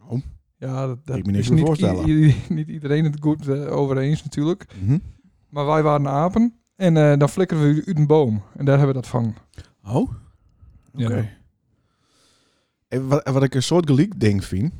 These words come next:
Speaker 2: Ja.
Speaker 1: is, eh, déjà vu's.
Speaker 2: Ja.
Speaker 1: Dat is ook zoiets vreemds, hè?
Speaker 2: Mhm.
Speaker 1: Eigenlijk is dat een soort met van storing, eh, tussen de hersens, eh, de opslag en, eh, de ogen.
Speaker 2: Ja.
Speaker 1: Heet
Speaker 2: Vaak
Speaker 1: dat?
Speaker 2: heb je dat uit je moe binnen.
Speaker 1: Ja.
Speaker 2: Dus dan moet je denken, "Ben ik moe? Oh ja."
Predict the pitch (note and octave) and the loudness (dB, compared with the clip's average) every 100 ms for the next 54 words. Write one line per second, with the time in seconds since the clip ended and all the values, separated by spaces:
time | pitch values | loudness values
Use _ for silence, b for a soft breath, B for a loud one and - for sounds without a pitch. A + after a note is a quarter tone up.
0 | - F#3 C3+ C3+ F3+ A#2+ A2+ A2+ G#2+ A2 | -6 0 2 2 0 -4 0 2 0 2
1 | A2+ A#2 A2 G2+ G3 A2+ - - - _ | 2 4 2 -2 -2 -4 -4 -14 -20 _
2 | _ _ _ _ _ D#3 D#3 F3+ - - | _ _ _ _ _ 2 4 4 -2 -4
3 | C#3+ E3 B2+ - G2+ F#2 E2 C#3 G3+ - | -2 0 -2 -2 -2 0 0 0 -2 -4
4 | _ - D3 C#3 F#3+ - A#2+ C3 A2 A2+ | _ -4 -2 0 -4 -2 0 0 -2 -2
5 | G#2+ A2 G#2 A2+ G#2+ G#2 - G2+ C#3+ D3 | 0 0 -2 -4 -2 -2 -2 -2 0 0
6 | G2+ F#2 F#2 F#2 F2 F#2 - A2+ G2+ A2 | 0 -2 -4 -4 -4 -6 -6 -4 -2 -2
7 | - G2 G#2 F#2 G2 G2 - A2 A2+ G#2+ | -4 -4 -4 -4 -4 -6 -4 -2 0 0
8 | G#2+ G2+ G2+ G2+ A#2+ A2+ - - C#3+ A2+ | -2 -2 -2 0 2 0 -2 -8 -10 -10
9 | _ _ - - E3+ E3 F#3 F3 E3+ D#3 | _ _ -6 0 0 2 2 4 2 4
10 | D#3+ D3+ B2+ A2 A2 - C#3 B2+ - _ | 4 2 0 -4 -8 -2 0 0 -2 _
11 | _ _ _ _ B2+ A2 - _ _ _ | _ _ _ _ -6 -6 -10 _ _ _
12 | C#3+ D3 C#3+ C#3 D3 C3+ C3 C#3+ C#3+ D3+ | -2 2 2 4 4 2 0 -2 0 0
13 | G3+ - _ - F#3 C3 A#2 | -2 -4 _ -8 -6 -4 -6